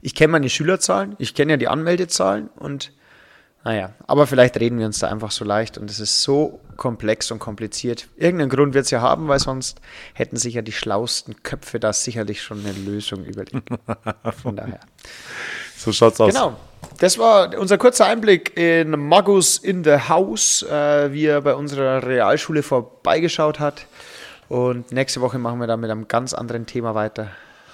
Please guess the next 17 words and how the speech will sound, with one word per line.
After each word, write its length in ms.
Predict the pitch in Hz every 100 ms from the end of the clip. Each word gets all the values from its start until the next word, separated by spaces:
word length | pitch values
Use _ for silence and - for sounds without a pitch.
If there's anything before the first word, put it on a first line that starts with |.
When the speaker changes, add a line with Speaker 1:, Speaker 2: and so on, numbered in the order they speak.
| - -
Speaker 1:
Und, 640 | 117 104 104 107 - -
äh, 340 | 107 101 101 98
vielen 340 | - - 135
Dank 140 | 131 123
fürs 140 | 123
Zuhören. 460 | - 151 165 160 151
Wenn 100 | 147
ihr 140 | 214
noch 160 | 202 175
Fragen 300 | - 156 190
habt 160 | 202 -
oder 140 | 131
irgendwas 280 | 123 123 117
wissen 240 | 120 151
wollt, 280 | 147 165 -
wie 120 | 123
immer 280 | 139 147